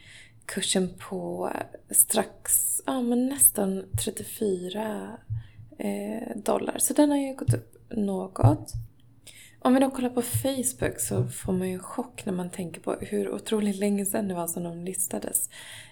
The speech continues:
Eh, Facebook, eh, gick till börsen den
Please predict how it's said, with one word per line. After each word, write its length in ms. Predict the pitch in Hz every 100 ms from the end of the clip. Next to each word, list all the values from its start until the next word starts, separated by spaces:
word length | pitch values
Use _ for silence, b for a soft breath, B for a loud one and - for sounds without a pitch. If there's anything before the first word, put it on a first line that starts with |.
| -
Eh, 560 | 202 185 175 175 185 208 - - - - -
Facebook, 880 | - - 220 220 - 208 - - - - -
eh, 640 | - 202 190 185 185 202 - - -
gick 380 | - - -
till 140 | - 196
börsen 680 | 190 190 - 190 185 180 185
den 520 | 180 185 175 175 170